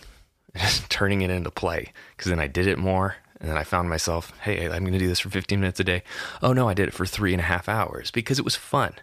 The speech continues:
And it was different, and I had a little breakthrough. And then I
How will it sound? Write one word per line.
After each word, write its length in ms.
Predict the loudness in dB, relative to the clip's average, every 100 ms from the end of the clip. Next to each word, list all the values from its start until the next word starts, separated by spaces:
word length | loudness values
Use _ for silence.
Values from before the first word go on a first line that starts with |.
| _ _ _ _ _
And 60 | -4
it 40 |
was 100 | -2
different, 340 | 0 -2 -2
and 80 | -2
I 20 |
had 100 | 0
a 20 | 2
little 160 | 0
breakthrough. 520 | 2 0 0 -8 -10 -6
And 280 | -4 0
then 100 | 2
I 280 | 2 0 -2